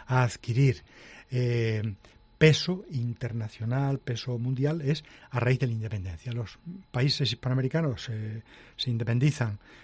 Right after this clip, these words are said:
pues eso, en mil ochocientos, entre mil ochocientos diez, mil ochocientos veinte, pues, eh, la mayoría, y a,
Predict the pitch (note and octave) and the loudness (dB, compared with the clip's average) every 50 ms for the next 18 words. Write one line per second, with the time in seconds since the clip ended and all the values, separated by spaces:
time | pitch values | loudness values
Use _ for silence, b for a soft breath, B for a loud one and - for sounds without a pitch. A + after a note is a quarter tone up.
0 | b b _ _ - G2+ - A2+ A2+ - A#2 G#2 G2+ G#2+ A#2 B2 B2 A2 - - | b b _ _ -6 -4 -4 -4 -4 -4 -6 -6 -4 -2 -2 -2 -2 -4 -6 -8
1 | - - B2 A#2+ B2 A#2+ A#2+ G2 - A#2+ B2 C3+ B2+ A#2+ - G#2 B2 B2 G#2+ B2 | -6 -4 -4 -4 -4 -4 -6 -6 -2 0 0 0 0 0 -2 -2 -2 -2 -2 -2
2 | A#2 F#2+ C3+ C#3+ C#3+ C#3+ C3 C3 B2+ B2 - B2 G#2 A#2+ A#2+ G#2 G#2 G2+ B2+ B2+ | -2 2 4 4 6 6 4 4 2 0 -2 -4 -4 -4 -4 -4 -2 -2 -2 -2
3 | A#2+ A2+ - B2 A#2 - B2 - - B2 A#2 - - - - - A#2+ B2 B2 C3+ | -2 -2 -4 -6 -6 -4 -10 -10 -10 -10 -12 -12 -14 -18 -8 -6 -4 0 0 2
4 | C#3 D3 C#3+ E3 E3+ B B B B B B B B B B _ E3 F3 G3+ G3+ | 4 4 2 2 0 B B B B B B B B B B _ 2 2 2 2
5 | - - - _ _ - G#3 - | 0 -8 -20 _ _ -14 -14 -14